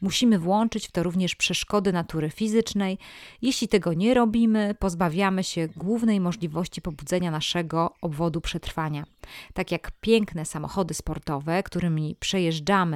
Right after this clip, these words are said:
tylko jedną przecznicę w niedzielny poranek, nasze geny długowieczności pozostaną dramatycznie niespożytkowane. Z taką mocą pod maską powinniśmy po prostu odpalić silnik i wybrać się na prawdziwą jazdę. Więc od razu też widzisz, jak,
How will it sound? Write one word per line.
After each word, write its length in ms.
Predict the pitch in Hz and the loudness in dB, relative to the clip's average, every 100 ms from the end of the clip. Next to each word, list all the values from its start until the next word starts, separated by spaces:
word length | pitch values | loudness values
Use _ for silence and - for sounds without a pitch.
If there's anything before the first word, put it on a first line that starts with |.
| 151 | -4
tylko 380 | - 156 - 170 | -6 -6 -2 2
jedną 380 | 175 165 147 | 2 0 -2
przecznicę 640 | 151 165 - 196 202 - 151 | -4 -4 -2 0 0 -2 -4
w 60 | 165 | -2
niedzielny 400 | 165 175 160 156 | 0 0 0 -2
poranek, 500 | 165 190 214 190 - - - | 0 2 0 -2 -6 -18 0
nasze 320 | 247 254 190 | 4 6 4
geny 360 | 147 185 190 175 | 2 2 2 0
długowieczności 880 | 165 180 175 151 147 - 180 - - | -2 0 0 0 -2 -2 -4 -4 -6
pozostaną 580 | 165 170 - 156 156 170 | -4 -2 -2 -4 -2 -2
dramatycznie 760 | 233 254 196 - - 170 160 | 0 2 2 -2 -4 -4 -2
niespożytkowane. 920 | 165 165 - 151 151 - 151 151 151 147 - - - | -2 -4 -4 -6 -6 -8 -4 -4 -4 -8 -12 -18 -16
Z 120 | - - | -6 2
taką 380 | 285 - 220 | 2 4 4
mocą 560 | 190 165 185 - 170 165 - - | 4 2 2 0 -2 -4 -6 -4
pod 200 | 180 175 | -2 0
maską 440 | 175 180 - 165 | 0 0 -2 -2
powinniśmy 460 | 185 180 196 180 165 | 0 2 2 0 0
po 120 | 190 | 2
prostu 280 | 202 - 170 | 2 0 -2
odpalić 360 | - 170 190 | -2 -4 -2
silnik 440 | - 311 269 - - | 0 2 2 0 -2
i 100 | 214 | 0
wybrać 360 | 190 175 175 | 2 0 -2
się 140 | - 160 | -4 -4
na 120 | 147 | -2
prawdziwą 640 | 165 156 147 180 175 160 | -2 -4 -2 -2 0 2
jazdę. 400 | 151 139 143 - - _ _ - | 0 -2 -10 -12 -18 _ _ 0
Więc 180 | 208 208 | 2 4
od 80 | 202 | 4
razu 200 | 214 190 | 4 4
też 200 | 185 170 | 0 0
widzisz, 340 | 208 190 - | -2 0 0
jak, 100 | 185 | -2